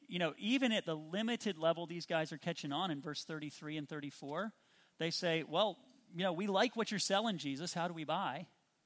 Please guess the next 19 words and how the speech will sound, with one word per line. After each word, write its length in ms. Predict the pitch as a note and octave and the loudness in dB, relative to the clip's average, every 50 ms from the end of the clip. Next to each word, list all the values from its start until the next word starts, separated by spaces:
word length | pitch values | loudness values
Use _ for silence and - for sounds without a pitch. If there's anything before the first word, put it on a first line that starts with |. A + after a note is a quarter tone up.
| _ _ _ _ _ _ _ _ _ _ _ _ _ _ _ | _ _ _ _ _ _ _ _ _ _ _ _ _ _ _
And 80 | - D#3+ | -2 0
he'd 100 | F3 E3+ | 2 4
already 240 | F#3 G#3 G#3+ F#3+ F3+ | 4 2 2 0 -2
told 240 | - - F#3+ G3 G3 | -2 -4 -4 -2 -2
them 80 | F#3 D3+ | -2 0
back 160 | D3 D3 - | -2 -2 -2
in 80 | D#3 | -4
verse 180 | C#3+ D3+ C#3+ - | -6 -6 -8 -8
twenty-eight 320 | - E3 D3+ D3 D3 D3 | -8 -6 -4 -4 -4 -4
and 100 | D3 E3 | -4 -6
twenty-nine, 500 | - - D3+ C#3+ D3 D3+ E3+ F3+ E3+ C#3+ | -8 -8 -6 -4 -2 -2 -2 0 -2 -2
he 100 | C3+ C#3 | -4 -6
said, 420 | C3 - - E3 D3+ C#3+ C3 C3 - | -8 -8 -6 -4 -4 -4 -4 -6 -8
"This 260 | E3+ G3+ G3+ - - | -6 -6 -4 -6 -6
is 120 | F#3 D#3 | -8 -10
the 100 | - D#3+ | -12 -10
work 300 | D3 C#3+ D3 D3 C#3+ - | -10 -8 -8 -8 -8 -8
of 140 | C#3+ C3 B2+ | -10 -10 -8
God 440 | - C#3 D3 D#3 D3+ C3 C3 C#3 | -6 -4 -4 -2 -2 -2 -2 -4